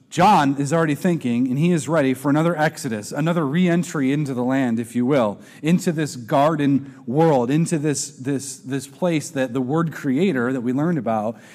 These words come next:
is going to remake. He is waiting for this new Moses. He's waiting for a new Joshua to take the land. That's what he's thinking.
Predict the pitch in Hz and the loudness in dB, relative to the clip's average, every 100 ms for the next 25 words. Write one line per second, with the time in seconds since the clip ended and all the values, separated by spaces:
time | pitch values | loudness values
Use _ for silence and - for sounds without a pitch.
0 | - 151 147 135 156 147 143 131 139 151 | -12 -4 -2 0 2 2 0 0 2 4
1 | 190 117 - - - - - 220 233 165 | 4 2 -4 -18 -20 -16 0 4 4 4
2 | 165 - - - - - 165 143 123 185 | 0 -6 -20 -20 -20 -6 -2 -2 0 2
3 | 233 165 127 139 151 - 185 175 156 170 | 4 4 2 2 -2 -4 2 2 2 0
4 | 160 117 151 208 202 151 127 123 139 180 | -2 -2 6 10 10 8 2 0 -2 -4
5 | - - - 175 120 170 196 208 208 202 | -8 -16 -4 -4 -2 0 2 2 2 0
6 | 185 143 156 202 196 180 202 196 - 143 | 2 2 6 8 8 6 4 4 2 0
7 | 117 123 143 - - 170 - 196 196 180 | 2 0 -2 -12 -8 -4 2 4 4 0
8 | 170 160 123 98 - - _ - 170 202 | 0 0 -2 -6 -10 -18 _ 0 2 2
9 | - 170 151 190 165 - 151 131 117 87 | -2 -6 -2 2 0 0 -4 -2 -6 -8
10 | - | -14